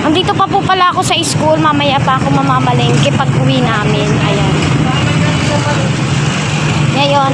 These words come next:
ah, tatapusin ko muna yung klase namin. And then, pagkatapos nun, uwi muna ako sa bahay.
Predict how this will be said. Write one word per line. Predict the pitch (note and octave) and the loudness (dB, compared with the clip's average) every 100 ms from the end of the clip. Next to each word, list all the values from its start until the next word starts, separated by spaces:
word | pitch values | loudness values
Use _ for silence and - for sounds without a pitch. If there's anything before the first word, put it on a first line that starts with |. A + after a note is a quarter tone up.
| C4 | 0
ah, | B3+ B3+ A#3 A#3+ - C4 | 0 0 0 -2 -2 -2
tatapusin | C4 D4+ D#4+ D#4+ D#4+ | -2 -2 -2 -2 0
ko | D4+ | 0
muna | D#4 D#4 | 0 0
yung | D4 D4 | 0 -2
klase | D#4 C#4 C#4 D4 | 0 0 0 -2
namin. | C4 B3+ A3 G#3+ G3 | 0 0 -2 -2 -2
And | A#3+ | -2
then, | A3+ A3 A3+ | -2 -2 -2
pagkatapos | A#3+ A#3 A#3+ A#3 A#3 C#4+ C4+ | -2 -2 0 0 0 -2 0
nun, | A#3 A3+ A#3 A#3 - - - C4 | 0 0 0 -2 -2 -2 -2 0
uwi | C#4+ | 0
muna | D4+ D#4 C#4+ | 0 0 0
ako | D#4+ | 0
sa | D#4+ C#4+ | -2 0
bahay. | C#4+ C#4 C#4 B3 A3+ A#3+ | 0 0 0 -2 0 -2